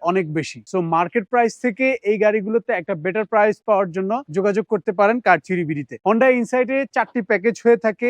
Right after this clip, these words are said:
এলএক্স, ইএক্স, ইএক্স ব্ল্যাক স্টাইল এবং sometimes ইএক্স প্রাইম স্টাইল একটি প্যাকেজও কিন্তু হয়ে থাকে। আজকে আমি রিভিউ করে দেখাবো দুই হাজার একুশের এই Honda Insight ইএক্স প্যাকেজের গাড়িটি। এইটা একটা কম্প্যাক্ট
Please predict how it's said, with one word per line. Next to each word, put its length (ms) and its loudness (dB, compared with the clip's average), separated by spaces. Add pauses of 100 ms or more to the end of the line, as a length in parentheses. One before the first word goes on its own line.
(240)
এলএক্স, 360 4 (300)
ইএক্স, 360 4 (280)
ইএক্স 280 4 (180)
ব্ল্যাক 180 2 (220)
স্টাইল 260 4 (320)
এবং 140 4 (160)
sometimes 480 0 (260)
ইএক্স 220 0 (120)
প্রাইম 200 2 (120)
স্টাইল 240 0 (140)
একটি 220 -10
প্যাকেজও 400 -2
কিন্তু 180 -8 (100)
হয়ে 180 2
থাকে। 180 -10 (240)
আজকে 240 -2 (180)
আমি 100 -2 (100)
রিভিউ 180 -2 (100)
করে 120 4 (100)
দেখাবো 280 0 (180)
দুই 140 2
হাজার 180 2 (160)
একুশের 400 0 (200)
এই 60 0 (100)
Honda 320 0 (220)
Insight 460 2 (180)
ইএক্স 340 4
প্যাকেজের 520 2
গাড়িটি। 260 -6 (220)
এইটা 220 4
একটা 120 -2 (160)
কম্প্যাক্ট 500 2